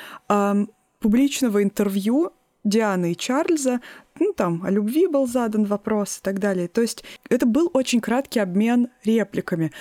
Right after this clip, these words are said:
Но это один из таких моментов, которые Стрёмквист использует для иллюстрирования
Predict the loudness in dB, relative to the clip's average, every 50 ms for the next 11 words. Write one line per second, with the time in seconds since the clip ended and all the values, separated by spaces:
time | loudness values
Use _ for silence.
0 | -18 -12 -2 0 0 0 2 0 0 0 0 2 2 2 2 2 2 0 0 -4
1 | -4 -2 -4 -6 -2 -2 0 2 2 2 0 0 -2 -6 -4 -4 -2 -2 0 0
2 | 0 0 -2 -2 0 0 0 0 0 -2 -4 -4 -4 -4 -6 -8 -4 -2 -2 -2
3 | 0 0 0 0 0 0 0 0 0 -2 -4 -6 -16 -20 -20 -10 _ 0 2 2
4 | 2 0 -2 -4 -2 0 2 2 2 2 2 2 2 2 2 0 -2 -2 -6